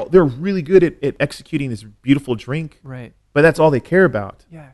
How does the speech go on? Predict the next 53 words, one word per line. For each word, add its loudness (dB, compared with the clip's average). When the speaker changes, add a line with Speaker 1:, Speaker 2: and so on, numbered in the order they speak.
Speaker 2:
But 0
it's 6
Speaker 1:
don't 4
Speaker 2:
so 2
much -2
more -14
than -12
Speaker 1:
There's 4
so 0
much 0
more 2
than -4
this -12
fucking -8
drink. -6
Like, 0
I -2
can -6
piss -8
in -4
this -2
drink. -8
I 2
don't 0
care. 2
I 4
want 0
someone 0
who's 0
gonna -4
be -4
able -8
to -20
converse -12
with -16
me, -14
who's -6
gonna -2
make -6
me -10
feel -4
welcomed, -6
who 0
I -6
can -12
enjoy -8
talking -8
to. -8
'Cause -4
guess -2
what? -2
That 4
is, 4